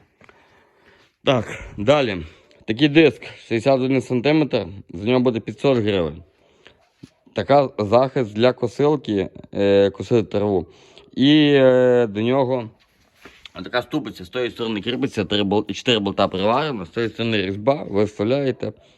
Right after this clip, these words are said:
і з цієї сторони, чи диск, я не знаю, чи це диск має кріпитись отам на посадочку, чи має кріпитись, а ну давайте я посадку поміряю.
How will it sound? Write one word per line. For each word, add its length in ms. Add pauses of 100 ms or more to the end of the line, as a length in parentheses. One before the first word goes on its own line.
і 80
з 60
цієї 220
сторони, 360
чи 200
диск, 560 (440)
я 80
не 80
знаю, 220
чи 160
це 140
диск 340
має 220
кріпитись 600
отам 380
на 100
посадочку, 760 (600)
чи 180
має 280
кріпитись, 560
а 60
ну 60
давайте 240
я 40
посадку 440
поміряю. 520